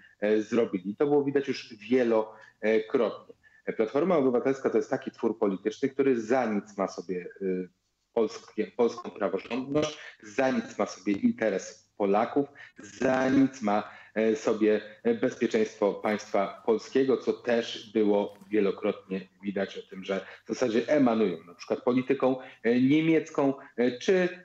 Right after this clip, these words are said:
em, Donald Tusk, e, obiecuje, że na przykład wprowadzi, e, kwotę wolną od podatku, potem okazuje się, minister Domański mówi: „Nie, w dwa tysiące dwudziestym piątym nie będzie kwoty wolnej od podatku”, i to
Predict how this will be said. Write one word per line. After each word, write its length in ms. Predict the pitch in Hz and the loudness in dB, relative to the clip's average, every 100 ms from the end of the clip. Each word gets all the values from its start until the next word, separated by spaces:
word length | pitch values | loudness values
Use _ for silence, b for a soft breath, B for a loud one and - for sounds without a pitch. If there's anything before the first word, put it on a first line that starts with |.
| - | -2
em, 580 | 113 117 117 117 117 | 2 4 4 6 6
Donald 320 | 110 120 107 - - | 6 4 2 0 0
Tusk, 340 | 110 - - | 0 0 2
e, 40 | 107 104 107 | 4 6 4
obiecuje, 880 | 147 143 131 127 - 123 110 101 - _ | 2 2 2 0 2 2 4 2 -4 _
że 280 | 104 101 117 | -4 -2 -2
na 120 | 98 | -2
przykład 360 | 90 - _ - | -6 -16 _ -18
wprowadzi, 580 | - 156 143 120 113 92 - b _ | -4 0 2 2 0 -6 -12 b _
e, 120 | 98 | -8
kwotę 360 | 98 - 113 117 | -4 -2 0 2
wolną 320 | 107 110 113 | 2 2 2
od 140 | 113 | 2
podatku, 580 | - 151 170 170 170 170 | 0 0 0 2 2 2
potem 420 | - 427 381 175 147 | 2 2 2 2 2
okazuje 520 | - 117 104 117 107 | 2 0 4 4 4
się, 200 | - 107 | 2 0
minister 380 | 104 107 - 95 | 0 0 -2 -2
Domański 440 | 101 98 101 110 | -2 -2 -6 -2
mówi: 160 | 107 127 | 2 4
„Nie, 400 | 156 151 131 107 | 4 4 4 0
w 60 | |
dwa 140 | - 127 | -2 -2
tysiące 240 | 123 123 | -2 -2
dwudziestym 380 | 110 113 113 110 | 0 0 -2 -2
piątym 320 | 113 107 110 | -2 0 4
nie 100 | 127 | 4
będzie 220 | 113 95 | 4 0
kwoty 280 | - 95 - | -4 -8 -8
wolnej 240 | 90 92 | -10 -10
od 60 | 90 | -16
podatku”, 380 | - 90 - 107 | -14 -14 -14 -18
i 40 | |
to 120 | 110 | -14